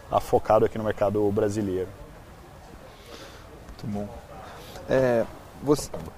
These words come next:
Speaker 2: falando agora desse, da sua at-, atividade atual, né, o que que você tá olhando no mercado brasileiro,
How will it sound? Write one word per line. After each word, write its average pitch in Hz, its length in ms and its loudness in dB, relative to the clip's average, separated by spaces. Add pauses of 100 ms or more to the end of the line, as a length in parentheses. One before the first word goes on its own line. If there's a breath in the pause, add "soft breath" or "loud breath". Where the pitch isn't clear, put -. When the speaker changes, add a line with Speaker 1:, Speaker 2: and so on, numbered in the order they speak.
(140)
Speaker 2:
falando 170 320 10
agora 175 240 6
desse, 147 460 2
da 113 100 4
sua 120 300 2 (160)
at-, - 300 -8
atividade 117 400 2
atual, 123 540 6 (240)
né, 117 360 4
o - 60 -8
que - 120 -6
que - 100 -10
você 208 100 -2
tá 190 160 2
olhando 143 380 4
no 127 60 -4
mercado 120 300 0
brasileiro, 113 760 2